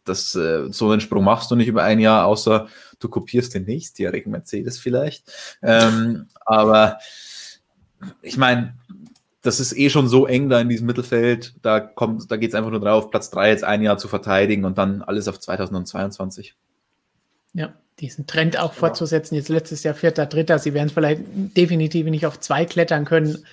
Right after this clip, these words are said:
Speaker 2: aber drei halten, dann sieht das Ganze gut aus. Und Tristan C. Kart fragt, was passiert mit Norris bei McLaren? Interessante Frage. Ich glaube, Norris habt ihr auch eins der vielen Q and As für die nächsten Wochen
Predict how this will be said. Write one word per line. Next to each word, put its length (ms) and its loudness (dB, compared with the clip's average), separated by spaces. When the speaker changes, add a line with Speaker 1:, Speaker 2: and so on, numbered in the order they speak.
Speaker 2:
aber 360 0
drei 280 0
halten, 540 -2
dann 200 -10
sieht 280 -12
das 160 -10
Ganze 300 -10
gut 240 -8
aus. 320 -8
Und 220 -6
Tristan 1000 0
C. 280 -4
Kart 640 -2
fragt, 380 0
was 180 0
passiert 300 -2
mit 140 -2
Norris 400 4
bei 160 2
McLaren? 540 -2
Interessante 680 -6
Frage. 240 -2
Ich 80 -2
glaube, 220 0
Norris 380 2
habt 160 -4
ihr 100 2
auch 60 -2
eins 200 -4
der 120 0
vielen 260 -2
Q 180 -2
and 100 -2
As 180 -4
für 80 -4
die 100 -4
nächsten 560 -6
Wochen 540 -2